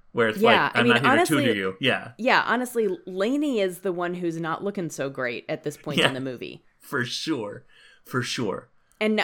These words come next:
Speaker 2: and not just beca-, from, like, a, you know, "Oh, we should be feeling bad for Zach in this moment 'cause he's being punked." Like, there
Speaker 1: Right.
Speaker 2: is an element of that, but also he's like,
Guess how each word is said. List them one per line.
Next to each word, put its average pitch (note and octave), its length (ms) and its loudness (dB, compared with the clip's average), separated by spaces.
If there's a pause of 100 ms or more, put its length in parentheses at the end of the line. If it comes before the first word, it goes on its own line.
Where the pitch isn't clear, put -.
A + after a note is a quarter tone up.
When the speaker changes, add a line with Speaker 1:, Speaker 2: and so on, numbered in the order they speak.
Speaker 2:
and A3+ 160 2
not A#3+ 340 0
just G3+ 540 -2
beca-, G3 400 -6
from, G3+ 240 -4
like, F#3 240 -2
a, E3 300 -2 (880)
you G3+ 100 2
know, F3+ 200 0
"Oh, G3+ 240 8
we F#3 180 2
should G3 240 -4
be G3 120 -2
feeling F#3+ 480 -2
bad F3 340 -2
for D#3+ 120 -2
Zach F3 360 -2
in D#3+ 120 -2
this D3+ 180 -6
moment D3 340 -2
'cause D#3 140 -12
he's F3 200 -6
being D3 320 -4
punked." F3 560 -4 (200)
Like, F3 280 -4
there G3 200 4
Speaker 1:
Right. G#3 120 8
Speaker 2:
is G#3 120 2
an C4 80 0
element C#4 360 0
of D4 40 0
that, D4 220 0
but B3+ 140 -2
also C4 400 4
he's A3+ 260 -2
like, A#3 240 0